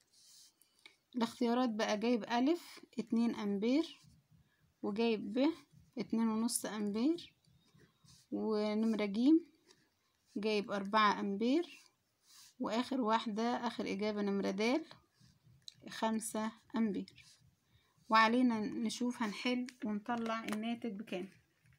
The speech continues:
آه، أول حاجة احنا عندنا طريقتين نحل بيهم الشكل ده. فلو قلنا إن أنا عندي الطريقة الأولى، هبعد خالص عن البطارية، أبعد نقطة عن البطارية هلاقيها دي، وهقف عندها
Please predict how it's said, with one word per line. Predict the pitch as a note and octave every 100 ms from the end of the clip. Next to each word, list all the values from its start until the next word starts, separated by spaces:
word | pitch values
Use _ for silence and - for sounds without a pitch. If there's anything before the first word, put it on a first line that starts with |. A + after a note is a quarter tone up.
| - - _ - - _ -
آه، | G#3 G#3+
أول | - B3+ D4+ C#4+
حاجة | D4 D4
احنا | C#4 B3+
عندنا | G#3+ G#3+ C4
طريقتين | C4 A3+ G3 A#3 C4+
نحل | B3+ B3+ A#3+
بيهم | A3+ B3+ A3
الشكل | - A#3+ A#3 G#3+
ده. | A3 F#4 - _ - _ _ - - _ _
فلو | - A#3 A#3+
قلنا | B3 D4 C#4 C4 C#4 -
إن | A#3+ A#3+
أنا | B3
عندي | A3+ B3+
الطريقة | A#3 - A3+ A#3
الأولى، | A3 F#3+ A#3+ C4 D#4 E4+ - - _
هبعد | G3+ B3+ A#3 G#3
خالص | - A#3+ A#3+ A#3
عن | G#3+
البطارية، | G3 F#3+ - G#3 A3+ A#3+ -
أبعد | A#3 A3 G3+
نقطة | A3+ A3+ A#3
عن | G#3
البطارية | G3 G#3 - G#3 A3+ A3
هلاقيها | G3+ G3 A3+ G#3+
دي، | G3 C4 - _ _ - - -
وهقف | A3 C4+ B3 A3
عندها | G#3 G3+ G3+ C4 D4